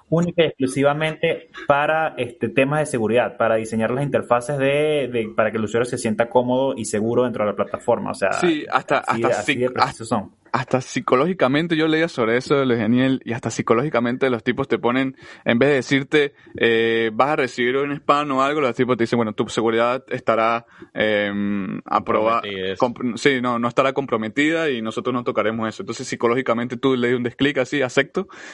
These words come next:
Speaker 2: y, y es como que algo como que, "Wow, yo hago eso", <laughs> o yo inconscientemente me siento seguro con eso, pero en verdad es una, un manejo de copy en el, o de copywriting, en el tema de, de, de cómo ellos lo hacen para que tú te sientas seguro.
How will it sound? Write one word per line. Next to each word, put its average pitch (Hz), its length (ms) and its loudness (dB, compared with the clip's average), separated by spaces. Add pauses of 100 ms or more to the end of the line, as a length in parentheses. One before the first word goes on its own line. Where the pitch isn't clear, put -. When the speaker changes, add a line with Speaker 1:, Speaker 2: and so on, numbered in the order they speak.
(120)
Speaker 2:
y, 110 320 -2
y 113 60 0
es 113 80 -4
como 247 220 0
que 120 80 4
algo 156 180 4
como 127 160 -2
que, 117 120 0
"Wow, 127 340 4
yo 127 200 2
hago 156 280 2
eso", 190 420 0 (140)
<laughs> 285 640 2
o 139 160 2
yo 143 80 2
inconscientemente 160 800 2
me 131 120 2
siento 143 280 2
seguro 139 340 2
con 127 180 4
eso, 160 340 0 (420)
pero 127 360 4
en 131 180 0
verdad 127 180 4
es 165 60 -2
una, 175 360 -2
un 147 120 -2
manejo 170 300 2
de 120 160 -2
copy 185 480 0 (420)
en 117 180 2
el, 110 380 0
o 107 100 2
de 107 80 -2
copywriting, 143 720 2
en 107 140 0
el 107 100 -2
tema 127 300 2
de, 95 280 0
de, 90 440 0
de 98 140 -2
cómo 131 240 0
ellos 135 200 0
lo 113 220 0
hacen 131 300 -4
para 107 120 -2
que 101 100 -4
tú 107 120 -4
te 113 80 -2
sientas 120 260 -4
seguro. 101 420 -4